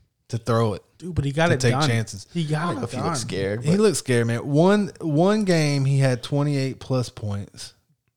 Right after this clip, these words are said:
Speaker 1: Two starts, he had between sixteen point eight and twenty-seven point nine. And then two starts between zero and sixteen point seven.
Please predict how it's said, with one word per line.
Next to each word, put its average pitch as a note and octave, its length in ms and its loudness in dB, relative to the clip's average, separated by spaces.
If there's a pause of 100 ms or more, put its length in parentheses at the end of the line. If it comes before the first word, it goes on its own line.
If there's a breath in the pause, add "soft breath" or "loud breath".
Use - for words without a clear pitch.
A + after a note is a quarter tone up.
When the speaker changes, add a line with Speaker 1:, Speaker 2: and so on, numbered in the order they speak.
(140)
Speaker 1:
Two F#3 200 -2
starts, C3+ 400 -2
he C3 100 -4
had A#2 400 -2
between A#2 380 -4
sixteen C#3+ 540 -4
point C3+ 260 -4
eight C3+ 340 -4 (340 soft breath)
and A2+ 120 -20
twenty-seven B2 600 -2
point A2+ 280 -4
nine. F#2+ 420 -4 (400)
And A2 100 -2
then A2 140 2
two C3 160 0
starts A#2 420 -2
between A2 440 -4
zero G#2+ 400 -2
and G2 120 -4
sixteen G2+ 640 -6
point - 360 -10
seven. B1 520 -14